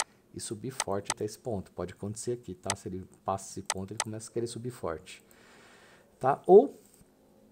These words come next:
ele testa esse, desse ponto, não rompe essa região e volta buscar esses pontos aqui abaixo,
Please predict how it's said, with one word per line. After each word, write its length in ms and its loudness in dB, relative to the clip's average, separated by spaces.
ele 220 6
testa 440 4
esse, 320 0
desse 280 4
ponto, 400 2
não 200 2
rompe 300 0
essa 160 0
região 420 2
e 200 0
volta 420 0
buscar 580 -6
esses 300 -8
pontos 320 -4
aqui 220 -2
abaixo, 380 -6